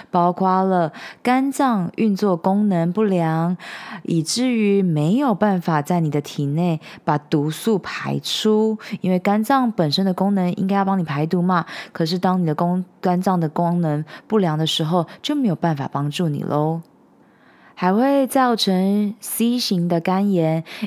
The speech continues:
，E B病毒其实就是 C 型肝炎的主要原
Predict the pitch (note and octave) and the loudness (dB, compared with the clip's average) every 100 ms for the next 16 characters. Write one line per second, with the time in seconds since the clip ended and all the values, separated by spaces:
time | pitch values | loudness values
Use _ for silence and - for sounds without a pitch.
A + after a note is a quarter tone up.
0 | - A3+ B3 B3+ B3 A3 G#3 F#3+ - F3+ | -2 0 0 0 0 2 2 2 0 0
1 | F3 F#3 F#3+ G#3 G3+ G#3 E3+ - A#3+ A#3 | 0 0 0 0 0 -2 -2 -4 -2 0
2 | F#3 E3+ F#3 F#3+ E3+ D#3+ D#3 D3 D#3+ F#3 | -2 0 0 0 0 0 0 -2 0 0
3 | E3 C#3+ | 0 0